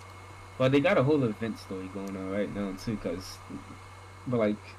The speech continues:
uh, and all the, usually the event story is about other people, 'cause the event story out right now is about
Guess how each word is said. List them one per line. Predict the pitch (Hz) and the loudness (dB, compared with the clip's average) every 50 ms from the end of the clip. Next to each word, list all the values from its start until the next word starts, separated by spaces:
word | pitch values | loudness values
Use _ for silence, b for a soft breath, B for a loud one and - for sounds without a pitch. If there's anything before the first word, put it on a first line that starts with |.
| - - - - - - - - - - - - - | -16 -18 -18 -16 -16 -16 -16 -16 -16 -16 -12 -8 -6
uh, | 98 - - - - - - - - - - - - - | -6 -6 -6 -10 -18 -18 -18 -18 -18 -18 -18 -14 -6 -2
and | 123 101 | 2 6
all | 110 151 214 247 | 8 8 8 10
the, | 254 220 | 8 8
usually | 180 202 254 294 294 269 | 10 10 10 10 10 10
the | 233 208 | 10 8
event | 151 143 170 196 196 | 6 6 2 0 0
story | - 185 | 0 2
is | 165 | 2
about | 160 143 147 143 135 113 - - - - - | 4 6 6 6 6 4 2 -8 -12 -4 0
other | 143 151 160 156 | 0 2 2 2
people, | 135 - 180 - 147 | 0 -2 -4 -4 -4
'cause | 139 135 127 120 120 117 - - - - - | -2 -2 -2 -2 -2 -8 -12 -14 -16 -12 -6
the | - 117 | -4 -2
event | 107 113 131 160 202 | 0 2 2 2 0
story | 208 - 190 175 165 127 | 0 0 0 2 4 6
out | 147 156 - - | 6 4 4 4
right | 135 135 127 | 2 2 4
now | 143 147 151 | 4 4 2
is | 127 113 | 2 2
about | 107 110 110 107 95 | 4 4 4 2 2